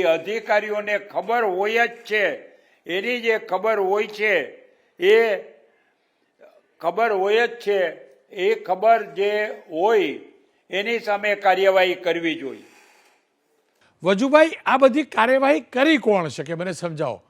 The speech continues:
Speaker 2: મારા હાથમાં તો છે નહીં કાર્યવાહી કરવાનું, આપણે તો ઓથોરિટી છીએ નહીં,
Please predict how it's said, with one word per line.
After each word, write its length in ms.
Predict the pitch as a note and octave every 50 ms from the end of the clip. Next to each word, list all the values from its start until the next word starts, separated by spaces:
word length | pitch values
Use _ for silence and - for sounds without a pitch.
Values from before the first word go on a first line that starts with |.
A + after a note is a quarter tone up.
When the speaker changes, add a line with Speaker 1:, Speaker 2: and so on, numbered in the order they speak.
| _ _ _ _ _ _ -
Speaker 2:
મારા 260 | D3 F3 G3+ A#3 A#3+
હાથમાં 280 | A3+ G3+ - G3 A3 A3
તો 100 | A3 A3+
છે 180 | G3+ - A3 G#3+
નહીં 140 | G#3+ A3 G3
કાર્યવાહી 440 | - G3 G3 G3+ G3 F#3+ F#3+ F3+ F#3
કરવાનું, 320 | F#3+ F#3 F#3+ F#3+ F#3+ F#3 - _ _ _ _ _ _ -
આપણે 240 | D3 D#3+ F#3+ G3+ G3
તો 100 | F#3 G#3+
ઓથોરિટી 500 | G3 F3 C#3 - F#3 F3+ F3+ E3+ G3+ F3+ -
છીએ 240 | - - E3+ F#3 G3
નહીં, 140 | G3 G3 F3+